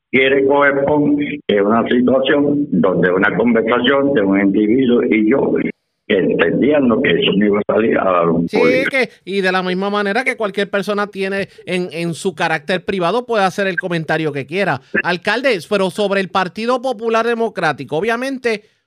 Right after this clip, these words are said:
Speaker 2: usted como líder político tiene derecho a apoyar a quien usted crea para la presidencia del partido y usted lo hizo público. Y usted también tiene derecho a reaccionar al que,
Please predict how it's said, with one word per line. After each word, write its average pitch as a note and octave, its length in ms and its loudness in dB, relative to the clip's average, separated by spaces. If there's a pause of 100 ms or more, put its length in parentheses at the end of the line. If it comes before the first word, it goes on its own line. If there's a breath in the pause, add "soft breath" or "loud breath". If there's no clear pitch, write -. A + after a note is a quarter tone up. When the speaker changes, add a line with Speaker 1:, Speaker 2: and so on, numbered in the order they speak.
(140)
Speaker 2:
usted F#3 400 -4
como A3+ 240 -2
líder G#3 300 0
político A3 480 -4
tiene F#3+ 240 -4
derecho F#3+ 400 -2
a G3 40 0
apoyar E3 360 -2
a G3+ 80 -2
quien F3 180 -6
usted D#3 400 -4
crea G3 380 0
para D3+ 160 -2
la D3 100 -2
presidencia D3+ 520 -6
del D3+ 120 -4
partido B3 420 -4
y G3 60 2
usted E3 180 -4
lo D#3+ 140 2
hizo D3+ 260 -4
público. E3+ 600 -4 (220 loud breath)
Y E3+ 100 -6
usted E3 240 -4
también F3+ 400 -4
tiene F#3 280 -4
derecho F#3 420 -4 (100)
a F3+ 220 0
reaccionar E3+ 720 -4
al A3+ 160 0
que, E3+ 240 -6